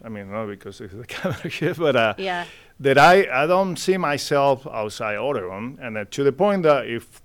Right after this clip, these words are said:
Speaker 1: if we live in Oregon, we may be leaving the U S. I mean, it just,
Speaker 2: Right.
Speaker 1: I like it here. Just,
Speaker 2: What is
Speaker 1: uh,
Speaker 2: it about the state, you think?
Speaker 1: I don't know. I, um, I came in in a really bad time, I will put it that way. I, I flew, well, my departure, my fir-, departure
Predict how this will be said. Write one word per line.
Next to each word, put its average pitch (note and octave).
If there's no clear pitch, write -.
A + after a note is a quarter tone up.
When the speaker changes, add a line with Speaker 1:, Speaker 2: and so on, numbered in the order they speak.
Speaker 1:
if A#2
we D3+
live F#3
in C#3+
Oregon, A2+
we A2
may A2
be G#2
leaving G#2
the F#2
U F2+
S. -
I A2+
mean, G2+
it A2
just, -
Speaker 2:
Right. D#3+
Speaker 1:
I A#2
like A#2+
it G#2+
here. F2+
Just, A#2
Speaker 2:
What A3
is A#3
Speaker 1:
uh, A#3
Speaker 2:
it A3
about G3
the F#3+
state, D#3+
you E3
think? D#3
Speaker 1:
I G3
don't D#4+
know. G3
I, D#3
um, A2+
I C3
came B3
in D4
in G#3
a C#3
really E3
bad C#3
time, F#2
I G2+
will G2+
put G#2+
it -
that F#2+
way. F#2
I, A2
I C3
flew, F#3
well, D#3
my D3
departure, D3
my A2
fir-, C3+
departure C3